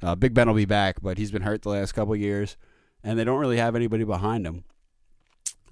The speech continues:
Um, so you got your Chargers as a solid one. You got your Jags. They're tanking. They're not gonna wanna bring in those guys.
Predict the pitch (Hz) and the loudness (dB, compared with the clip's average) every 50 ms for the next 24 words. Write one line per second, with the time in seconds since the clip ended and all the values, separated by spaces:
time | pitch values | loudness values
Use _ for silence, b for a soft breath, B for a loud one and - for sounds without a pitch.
0 | - - 101 95 92 90 90 90 90 - 117 120 123 123 123 123 - - - 139 | -12 -4 -2 0 2 2 0 -2 0 0 2 2 4 4 4 2 2 4 4 6
1 | 139 147 147 143 151 139 127 123 110 110 107 - - 117 110 117 117 113 117 123 | 6 6 6 4 2 2 2 2 0 0 2 4 4 6 6 6 4 4 4 2
2 | 123 117 - - - - _ _ - 131 123 - 123 104 98 123 123 123 131 131 | 2 0 -2 -8 -16 -20 _ _ -2 -2 0 2 0 2 2 4 4 6 6 6
3 | 139 151 151 - - - - 127 143 170 - - - 135 131 135 117 - 98 104 | 6 4 2 0 -6 -2 2 2 2 4 4 4 4 4 4 2 2 0 0 0
4 | 107 113 131 143 147 143 - 123 110 104 104 98 87 95 98 101 95 90 87 87 | 0 0 2 2 2 2 2 2 2 2 2 0 0 0 -2 -2 -2 -2 -2 -2
5 | 85 90 92 85 85 85 92 95 - | -2 -2 -2 -2 -2 -2 -2 -2 -4